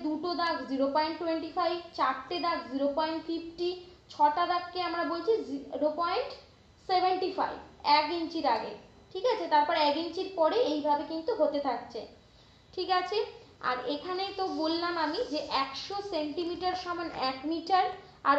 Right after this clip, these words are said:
ঊনচল্লিশ ইঞ্চি সমান এক মিটার, এগুলো আমাদের জানতে হবে, ঠিক আছে? তো তাহলে দু মিটার যদি বলি, তাহলে কি ঊনচল্লিশের ডবল হয়ে যাবে?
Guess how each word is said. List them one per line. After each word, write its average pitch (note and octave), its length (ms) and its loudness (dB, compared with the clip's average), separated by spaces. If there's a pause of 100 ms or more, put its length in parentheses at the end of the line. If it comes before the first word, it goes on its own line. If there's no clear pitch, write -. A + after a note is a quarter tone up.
(120)
ঊনচল্লিশ F#4+ 680 0
ইঞ্চি G#4 420 0
সমান F#4 240 0 (200)
এক C#4 140 -2
মিটার, C#4+ 380 0 (420)
এগুলো G4 300 2
আমাদের F4+ 320 2
জানতে C#4 400 2
হবে, A3 220 -2 (440)
ঠিক G#4+ 160 0 (100)
আছে? C#4 160 0 (480)
তো F4+ 40 -2 (120)
তাহলে F4+ 240 6 (100)
দু F4 120 2
মিটার G4 420 2
যদি F#4+ 220 -2
বলি, F4 280 2
তাহলে E4 320 4
কি E4+ 180 -2
ঊনচল্লিশের E4+ 640 0
ডবল D4 400 8
হয়ে E4 200 4
যাবে? D4+ 160 4